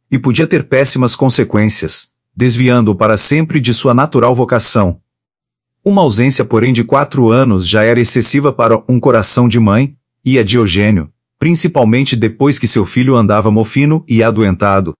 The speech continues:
Não pôde mais por modo nenhum conformar-se com a vontade dos padres. Estes, portanto, muito de seu malgrado, não tiveram remédio senão deixá-lo partir.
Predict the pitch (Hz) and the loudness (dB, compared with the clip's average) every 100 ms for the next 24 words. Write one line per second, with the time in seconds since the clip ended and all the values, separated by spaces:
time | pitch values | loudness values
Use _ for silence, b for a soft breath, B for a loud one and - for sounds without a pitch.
0 | _ _ _ _ _ _ - 143 131 190 | _ _ _ _ _ _ -2 0 2 0
1 | 139 117 131 - 117 101 113 117 117 110 | 2 2 0 0 0 2 2 2 0 2
2 | 110 147 156 147 135 110 104 101 - 110 | 2 0 0 0 0 2 0 0 -2 0
3 | 110 107 104 98 101 95 98 98 - 73 | 0 0 -2 0 -2 0 -2 -4 -2 -4
4 | 73 78 104 - - _ _ _ _ _ | -4 -8 -10 -10 -14 _ _ _ _ _
5 | _ 127 139 135 117 - 85 107 98 85 | _ 0 0 -2 -4 -4 -4 -2 -2 -4
6 | 78 78 80 104 127 135 120 107 - 120 | -8 -4 0 2 0 0 -2 0 0 2
7 | 113 98 101 101 92 - _ - 131 135 | 2 2 0 0 -2 -6 _ -4 -2 2
8 | 143 143 131 113 113 120 120 123 123 127 | 2 2 2 2 2 0 0 0 2 0
9 | 120 120 117 104 92 85 76 | 0 -2 -2 -4 -4 -6 -8